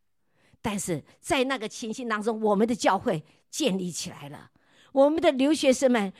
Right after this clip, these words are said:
除了打工那么累，除了上学这么累，他们有多的时间就到教会。那时候我们没有自己的教堂，小小的办公室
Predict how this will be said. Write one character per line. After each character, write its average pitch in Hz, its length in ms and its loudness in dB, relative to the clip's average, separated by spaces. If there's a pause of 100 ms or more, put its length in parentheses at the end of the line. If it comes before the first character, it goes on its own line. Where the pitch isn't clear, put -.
(140)
除 349 220 -4
了 359 100 4
打 - 440 -2
工 381 260 -4
那 392 100 0
么 311 140 -4
累， 311 420 8 (600)
除 381 160 -10
了 359 100 -8
上 349 300 2
学 320 220 -2
这 370 180 -2
么 320 140 2
累， 311 340 2 (600)
他 214 220 -8
们 190 260 -8
有 180 140 -8
多 208 220 -6
的 180 100 -10
时 165 180 -16
间 156 220 -12 (300)
就 185 160 -10
到 147 160 -12
教 117 200 -16
会。 - 300 -20 (880)
那 269 120 -6
时 240 140 -6
候 202 60 -6
我 180 100 -10
们 185 140 -10
没 196 120 -4
有 180 80 -2
自 196 160 -10
己 160 100 -12
的 147 100 -10
教 151 240 -6
堂， 156 180 -16 (260)
小 - 300 0
小 320 200 0
的 - 80 -2
办 208 200 -2
公 220 180 -4
室 196 240 -8